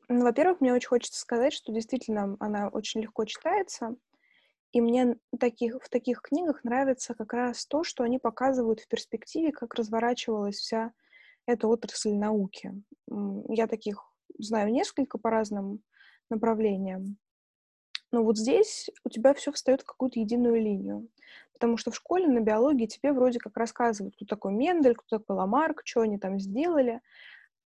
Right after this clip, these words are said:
а, а вот какой-то единой истории про то, как в целом они повлияли на науку, нет. Ну, в, по крайней мере, вот на моих уроках биологии, даже с замечательной учительницей, мы этого, к сожалению, не достигли.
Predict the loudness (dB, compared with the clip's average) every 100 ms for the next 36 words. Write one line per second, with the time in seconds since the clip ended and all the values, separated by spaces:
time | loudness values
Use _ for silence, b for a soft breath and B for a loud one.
0 | _ -4 -2 -2 -4 -4 -2 0 0 -2
1 | 0 0 0 0 4 4 6 4 0 -2
2 | 2 4 4 2 -2 0 0 2 -2 -2
3 | -6 -4 -2 0 0 -2 -2 -2 0 0
4 | 0 -2 -2 0 0 -2 -2 0 -2 -8
5 | _ _ _ _ -2 -2 -2 0 4 6
6 | 4 2 -6 _ _ _ B B B 0
7 | 2 4 4 8 6 6 2 2 4 0
8 | 0 0 0 0 -2 -4 -4 -4 -4 -6
9 | -10 -12 -10 -10 -14 -18 -12 -8 -8 -8
10 | -8 -6 -8 -10 -6 -4 0 0 0 -2
11 | -6 -6 -2 0 0 -2 -2 -2 -4 -4
12 | -6 -4 -10